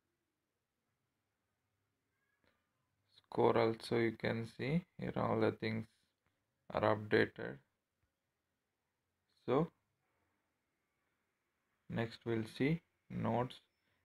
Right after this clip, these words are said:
review. Okay. Next we'll see friends. Just we want to connect songs also. Here you can see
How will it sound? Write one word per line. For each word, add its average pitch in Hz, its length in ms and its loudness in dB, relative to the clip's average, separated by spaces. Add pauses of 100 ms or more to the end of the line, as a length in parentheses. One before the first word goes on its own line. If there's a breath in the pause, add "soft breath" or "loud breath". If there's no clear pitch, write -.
(160)
review. 117 640 4 (1800)
Okay. 117 640 -4 (4000)
Next 113 380 -4 (100)
we'll 117 220 0
see 120 240 -4 (160)
friends. 127 400 -2 (800)
Just 113 280 -8 (100)
we 117 220 -2 (360)
want 117 320 -4
to 135 160 0 (120)
connect 110 320 -4 (600)
songs 123 400 4
also. 120 480 6
Here 127 220 8
you 117 140 4
can 117 340 0
see 113 380 -2